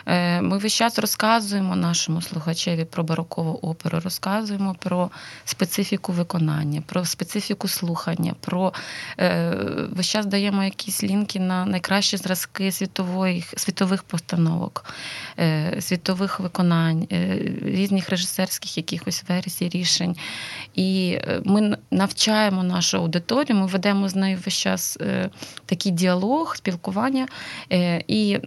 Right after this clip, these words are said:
таким самим, таким чином готуємо їх до сприйняття і нашої, е,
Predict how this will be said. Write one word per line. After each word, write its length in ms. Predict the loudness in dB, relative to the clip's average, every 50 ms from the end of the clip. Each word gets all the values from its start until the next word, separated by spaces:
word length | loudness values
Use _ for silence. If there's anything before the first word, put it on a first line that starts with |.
| -6 -6 -4 -4 -4 0 0
таким 280 | 0 0 2 2 2
самим, 440 | 2 2 2 4 4 4 4 2 0
таким 360 | -2 -2 -4 -2 0 0 0 2
чином 480 | 2 2 2 4 4 4 2 2 0 0 -2 -2 0 0
готуємо 580 | 0 2 4 4 6 6 6 6 4 4 4
їх 320 | 4 4 2 2 2 0 -2
до 100 | 0 0
сприйняття 1040 | 0 0 2 2 4 4 6 4 4 0 -2 0 0 2 4 4 4 4 4 2 0 -2 0
і 120 | 2 4
нашої, 680 | 4 6 6 4 2 2 2 2 2 2 2 0 0 -2 -2
е, 240 | 0 0 2 0